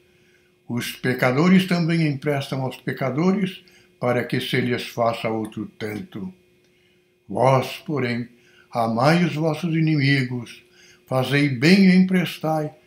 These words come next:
sem daí esperardes nada, e será grande a vossa recompensa,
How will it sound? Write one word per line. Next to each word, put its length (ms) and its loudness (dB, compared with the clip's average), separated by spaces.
sem 320 -2
daí 300 -2
esperardes 840 -4
nada, 680 -4
e 100 -4
será 400 0
grande 480 2
a 60 2
vossa 340 -2
recompensa, 1160 -4